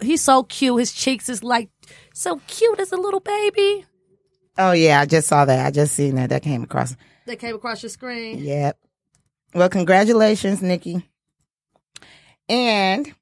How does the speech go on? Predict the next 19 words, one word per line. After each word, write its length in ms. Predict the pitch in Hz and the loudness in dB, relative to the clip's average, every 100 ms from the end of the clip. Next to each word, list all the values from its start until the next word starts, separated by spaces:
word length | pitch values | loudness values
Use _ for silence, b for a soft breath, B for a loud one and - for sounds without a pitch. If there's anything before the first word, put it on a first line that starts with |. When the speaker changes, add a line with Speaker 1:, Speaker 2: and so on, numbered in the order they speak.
| _ _ | _ _
Speaker 2:
what 160 | - 262 | 0 0
else? 280 | 226 - - _ _ _ _ _ _ b b b b | 0 -4 -16 _ _ _ _ _ _ b b b b
What's 180 | 233 285 | 0 0
going 300 | 262 277 269 | 2 2 2
on? 40 | - 277 | 2 0
Okay, 280 | 294 254 - | 2 -2 -2
here's 220 | - 302 320 | -4 -2 0
a 60 | |
controversy-, 680 | 277 247 233 202 196 - 180 _ _ - - | -2 -2 -2 -2 -2 -4 -14 _ _ -20 -10
controversial 840 | - 247 226 190 185 190 - 226 | -6 -6 -6 -2 0 0 -4 -6
topic. 540 | - 151 139 170 208 _ - | -4 -4 -2 -4 -6 _ -16
Speaker 1:
Okay. 320 | 190 185 175 190 - | -14 -10 -10 -6 2
Speaker 2:
Um, 560 | 202 202 196 185 180 - _ _ _ _ _ _ _ _ _ _ _ _ _ _ _ _ _ _ _ _ _ _ _ _ _ _ _ _ _ - | 4 4 4 2 -4 -14 _ _ _ _ _ _ _ _ _ _ _ _ _ _ _ _ _ _ _ _ _ _ _ _ _ _ _ _ _ -4
why 360 | 175 214 254 - | 2 4 4 0
is 380 | 208 214 196 185 | 0 0 0 -2
the 220 | 170 165 _ _ _ _ _ _ _ _ _ _ - | -6 -8 _ _ _ _ _ _ _ _ _ _ -6
hip 260 | 180 254 - | 0 0 2
hop 240 | 202 - | -2 -2
industry 640 | - 190 180 - 180 170 | -6 -6 -6 -6 -4 -4